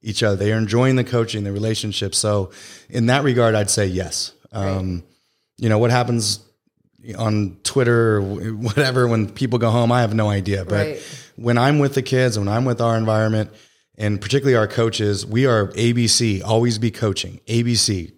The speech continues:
Speaker 1: They're always coaching, always coaching the first step, always coaching the eyes, always coaching the techniques. And, and that I know our, our, our staff isn't satisfied.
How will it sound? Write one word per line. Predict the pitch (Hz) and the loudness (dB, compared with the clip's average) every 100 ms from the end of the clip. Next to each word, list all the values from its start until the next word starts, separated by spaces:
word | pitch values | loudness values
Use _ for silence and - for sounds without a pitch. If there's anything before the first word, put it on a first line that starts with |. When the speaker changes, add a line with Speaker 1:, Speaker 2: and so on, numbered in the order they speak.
| _ | _
Speaker 1:
They're | 104 107 127 | -6 -4 2
always | 135 131 | 2 2
coaching, | - 107 92 80 - | 2 -2 -2 -8 -4
always | 127 135 | 0 0
coaching | - 117 110 110 | 0 -2 0 -2
the | |
first | 98 107 98 | -2 -2 -2
step, | - 95 - | -2 -4 -4
always | 131 131 123 | 0 0 0
coaching | 120 110 110 | -2 -2 -4
the | |
eyes, | 107 104 92 - - - _ | -2 -2 -4 -8 -16 -20 _
always | - 127 135 | 0 2 2
coaching | - 120 117 107 | 2 0 0 -2
the | |
techniques. | 101 107 - 101 90 - | -2 -4 -4 -4 -4 -4
And, | 104 95 - _ _ _ | -4 -6 -10 _ _ _
and | 113 113 | -2 2
that | 131 170 | 2 2
I | 123 | 2
know | 120 117 | 4 2
our, | 104 101 | 2 2
our, | 107 101 87 - | 0 0 -4 -4
our | 104 101 92 | 0 0 0
staff | - - 123 139 - | 0 2 2 2 0
isn't | 117 104 101 - _ | -2 -2 -2 -6 _
satisfied. | - 110 98 - 95 95 113 | -2 0 0 -2 -2 -2 -4